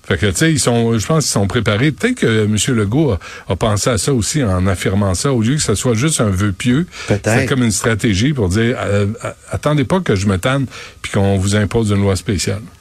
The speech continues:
Speaker 2: Hey, j'ai un deuxième sujet un peu
Speaker 1: Vas-y.
Speaker 2: drôle.
Speaker 1: Vas-y.
Speaker 2: Tu sais que, tu connais la phrase de Jacques Chirac, la f-, célèbre phrase, « La merde, ça vole en escadrille ».
Speaker 1: <laughs> Non, je savais, je connaissais
Speaker 2: C'est,
Speaker 1: pas
Speaker 2: c'est
Speaker 1: ça.
Speaker 2: formidable,
Speaker 1: Ouais.
Speaker 2: c'est formidable. Tu sais, c'est comme les canards, là, ça.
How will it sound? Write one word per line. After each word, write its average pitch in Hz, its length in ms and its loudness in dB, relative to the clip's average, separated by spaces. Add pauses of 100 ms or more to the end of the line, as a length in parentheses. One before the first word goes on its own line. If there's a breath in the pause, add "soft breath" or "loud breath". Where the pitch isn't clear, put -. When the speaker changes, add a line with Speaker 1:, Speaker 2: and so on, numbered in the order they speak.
(120)
Speaker 2:
Hey, 143 160 2
j'ai 131 80 2
un 127 80 4
deuxième 151 380 2
sujet 113 320 0
un 120 100 2
peu 104 140 2
Speaker 1:
Vas-y. 101 140 2
Speaker 2:
drôle. 90 240 -2 (260)
Speaker 1:
Vas-y. 82 220 -2 (600 soft breath)
Speaker 2:
Tu - 80 -8
sais - 180 0
que, 110 360 2 (880)
tu - 80 -4
connais 190 240 0
la 120 120 -2
phrase 131 280 -2
de 107 40 -2
Jacques 101 200 0
Chirac, 123 640 -4
la 101 140 2
f-, - 140 -2
célèbre 123 340 2
phrase, « 135 400 0 (320 loud breath)
La 120 160 2
merde, 147 340 0
ça 117 200 0
vole 123 240 2
en 110 120 0
escadrille ». 117 680 -2 (320)
Speaker 1:
<laughs> 110 280 0
Non, 113 220 2
je - 120 -6
savais, 107 200 -2 (260 loud breath)
je - 80 -10
connaissais 202 180 2
Speaker 2:
C'est, 196 80 2
Speaker 1:
pas - 60 2
Speaker 2:
c'est 151 160 0
Speaker 1:
ça. - 0 -
Speaker 2:
formidable, 123 680 -2
Speaker 1:
Ouais. 90 160 0
Speaker 2:
c'est 87 60 0
formidable. 113 440 0
Tu - 60 -14
sais, 123 80 0
c'est - 140 -4
comme 113 180 0
les 107 100 2
canards, 95 500 -2
là, 92 100 -2
ça. 85 180 -6